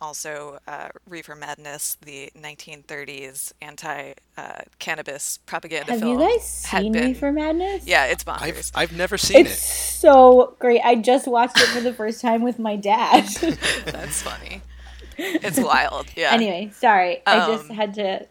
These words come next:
Speaker 2: put that in 'cause it was excellent.
Speaker 1: Yeah, uh, but they actually had been making money in midnight showings nationwide, so one of the executives at Fox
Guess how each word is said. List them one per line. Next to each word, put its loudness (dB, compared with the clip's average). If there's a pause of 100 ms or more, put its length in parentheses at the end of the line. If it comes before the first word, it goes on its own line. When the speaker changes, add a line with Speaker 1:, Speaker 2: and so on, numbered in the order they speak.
Speaker 2:
put -8
that -4
in -10
'cause -10
it -6
was -8
excellent. -12
Speaker 1:
Yeah, -2 (180)
uh, 6
but -6
they -2
actually -2
had -12
been -14
making -16
money -20
in -20
midnight -20
showings -14
nationwide, -14
so -10
one -16
of -18
the -16
executives -12
at -14
Fox -10